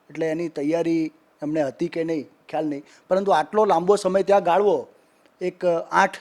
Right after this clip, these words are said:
દિવસના આપણે ટાર્ગેટને લઈને ગયા હોય, શું ખાવું, શું પીવું, કઈ રીતે રહેવું, એક સામાન્ય કુતૂહલતા લોકોમાં હોય, તો આની ઉપર સર ફોકસ કરશો કે કઈ રીતે આટલો સમય ગાળો ત્યાં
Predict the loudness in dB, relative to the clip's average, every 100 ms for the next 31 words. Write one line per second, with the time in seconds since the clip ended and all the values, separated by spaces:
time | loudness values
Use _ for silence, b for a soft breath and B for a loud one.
0 | -10 -4 -2 -2 0 0 -2 -6 -8 -4
1 | -2 -2 -4 -4 -4 -4 -2 0 0 0
2 | -6 -12 -12 -8 -2 0 -2 -4 -10 -6
3 | -6 -6 -2 -2 -2 -2 -4 -2 -2 -2
4 | -4 -10 b -14 -14 _ -2 0 0 -2
5 | -4 -6 -4 -4 0 0 0 -2 -4 -2
6 | 2 2 0 B B -6 -2 0 0 -2
7 | -4 -6 -6 -6 -6 -6 -6 -4 0 0
8 | 0 4 4 4 0 -2 0 0 0 0
9 | 0 0 -2 -2 -6